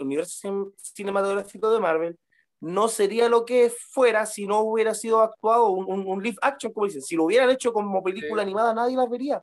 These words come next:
Speaker 1: ¿Por qué? Porque, ah, monos niños.
Speaker 2: Exacto. Y, y aparte
Speaker 1: Con el anime pasa lo mismo, ¿no? El último que me recomendaron ustedes que vi, el, eh, Erase,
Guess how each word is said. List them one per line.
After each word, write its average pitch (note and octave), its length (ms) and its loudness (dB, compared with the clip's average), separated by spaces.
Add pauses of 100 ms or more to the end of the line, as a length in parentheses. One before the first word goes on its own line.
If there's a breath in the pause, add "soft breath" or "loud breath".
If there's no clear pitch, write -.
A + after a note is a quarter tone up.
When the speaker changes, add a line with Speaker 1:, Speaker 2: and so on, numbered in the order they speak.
(100)
Speaker 1:
¿Por E3 160 -8
qué? B3+ 160 -2
Porque, E3+ 360 -8
ah, F3+ 260 0 (120)
monos A3 240 -2
niños. D3 300 -8 (920)
Speaker 2:
Exacto. C3+ 320 -14 (880 soft breath)
Y, E3 80 -2
y E3+ 180 0
aparte E3+ 200 2
Speaker 1:
Con F3+ 80 4
el F#3+ 80 2
anime B3+ 240 4
pasa A#3+ 240 0
lo F#3+ 80 2
mismo, A3+ 260 -2
¿no? - 160 -20 (760)
El A3+ 60 -8
último A#3 260 0
que A3 80 -2
me G#3+ 120 4
recomendaron F#3+ 560 0
ustedes G3+ 400 -2
que F#3 100 -8
vi, G3 160 -4
el, F3+ 380 2
eh, C#3+ 400 -4
Erase, B3 460 0